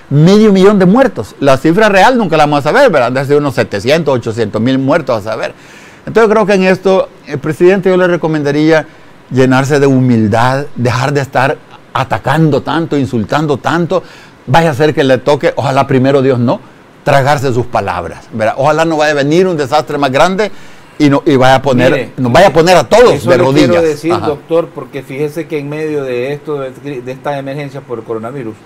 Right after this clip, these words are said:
Speaker 2: y la emergencia por la, la situación atemporalada, dos tormentas, ¿va?
Speaker 1: Sí.
Speaker 2: La, la, la Amanda
Speaker 1: Sí.
Speaker 2: y el Cristóbal.
Speaker 1: Cristóbal, sí.
Speaker 2: Esos son los que nos han afectado.
Speaker 1: Claro.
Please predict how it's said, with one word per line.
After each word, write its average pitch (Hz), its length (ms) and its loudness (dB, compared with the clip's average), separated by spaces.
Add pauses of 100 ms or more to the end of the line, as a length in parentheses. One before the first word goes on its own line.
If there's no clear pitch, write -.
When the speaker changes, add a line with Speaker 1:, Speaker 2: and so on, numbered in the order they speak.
(520)
Speaker 2:
y 117 140 -10
la 113 160 -2
emergencia 123 560 -8
por 123 320 -6
la, 104 640 -6
la 104 160 -10
situación 113 400 -14
atemporalada, 135 800 -6 (1300)
dos 147 240 -4
tormentas, 123 640 -8
¿va? 143 160 -20
Speaker 1:
Sí. 104 440 -10 (180)
Speaker 2:
La, 110 280 -6
la, 104 380 -8
la 101 180 -6
Amanda 214 460 -8 (340)
Speaker 1:
Sí. 107 60 -10 (100)
Speaker 2:
y 123 60 -6
el 123 100 -6
Cristóbal. 117 500 -6 (200)
Speaker 1:
Cristóbal, 107 500 -10
sí. - 140 -16 (400)
Speaker 2:
Esos 131 240 -6
son 208 120 -4
los 214 120 -6
que 180 100 -6
nos 156 100 -6
han 147 100 -4
afectado. 120 600 -8
Speaker 1:
Claro. 113 380 -4